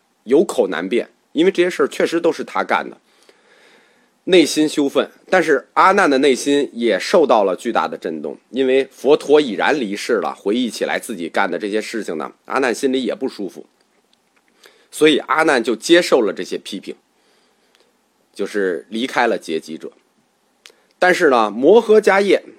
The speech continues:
他是佛陀指定的护法藏者，他有这个结集的义务，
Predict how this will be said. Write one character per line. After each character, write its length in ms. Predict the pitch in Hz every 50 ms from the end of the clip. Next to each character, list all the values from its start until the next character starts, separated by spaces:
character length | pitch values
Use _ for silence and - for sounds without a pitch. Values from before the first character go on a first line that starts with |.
| _ _ _
他 180 | - - 165
是 140 | 180 - 151
佛 240 | - - 151 180 208
陀 220 | - - 175 196
指 220 | 196 - - - 208
定 220 | - - 247 233
的 100 | 175 127
护 180 | - - - 123
法 200 | - - - -
藏 240 | - 117 104 90 82
者， 180 | 80 - - _ _ _ _ _ _ _ _ _ _ _ _
他 200 | - - 175 202
有 280 | 202 165 135 107 98 101
这 280 | - - 190 165 127 101
个 200 | - 98 87 87
结 220 | - - 117 139
集 200 | 156 - 135 143
的 100 | 139 -
义 280 | 135 147 185 196 147 117
务， 180 | 87 82 -